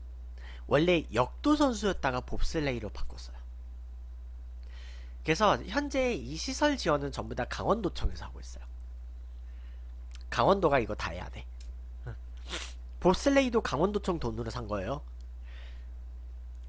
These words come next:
그래서 그나마 이제 무한도전에서 한번 방송을 하니까 그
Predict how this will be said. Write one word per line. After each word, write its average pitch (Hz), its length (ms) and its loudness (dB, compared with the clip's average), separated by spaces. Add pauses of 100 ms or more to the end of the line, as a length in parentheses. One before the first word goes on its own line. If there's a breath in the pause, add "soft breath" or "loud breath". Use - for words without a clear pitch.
(880)
그래서 160 440 6
그나마 220 400 6
이제 131 200 -2
무한도전에서 143 800 2
한번 139 220 0
방송을 117 420 -4
하니까 147 500 -4 (1200 loud breath)
그 104 380 -4